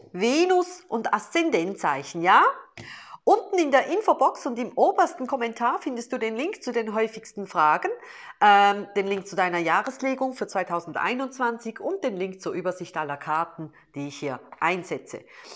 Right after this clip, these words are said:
Nicht vergessen, die Rollen können vertauscht sein, die Legungen sind immer geschlechterunabhängig, Zeit ist flüssig und es handelt sich hierbei um Kollektivlegungen, okay? Ähm,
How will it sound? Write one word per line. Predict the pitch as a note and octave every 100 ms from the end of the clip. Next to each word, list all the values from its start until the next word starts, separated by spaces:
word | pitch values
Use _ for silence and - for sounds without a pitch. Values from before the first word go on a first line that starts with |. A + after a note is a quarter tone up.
| -
Nicht | G3 F#3+
vergessen, | F3+ G3 G#3 C4+
die |
Rollen | A3+ A3+ A3
können | A3+
vertauscht | G3+ A3 B3 C#4+ -
sein, | D4 C#4+
die | C#4
Legungen | A#3 A#3 A3+ G#3+
sind | G#3 F#3+
immer | F#3+ F#3+
geschlechterunabhängig, | F#3+ - G#3+ A3 F#3 G3+ G3+ G#3 G3+ G3+ G3+ -
Zeit | B3+ C4+ C4+
ist | G#3+ - -
flüssig | F#3 F#3+ G#3+ G#3 - - - - A3+
und | B3+ -
es | F#3 E3+
handelt | E3 D#3+ D#3+
sich | - E3+
hierbei | E3+ D#3 D#3 D3+ -
um | D3 D3+ _ _
Kollektivlegungen, | - G#3+ G3+ - C3 C3 B2+ A#2+ B2+ A#2+ D3+
okay? | E3+ C4 F#4 - - - - - -
Ähm, | G3+ G#3+ A3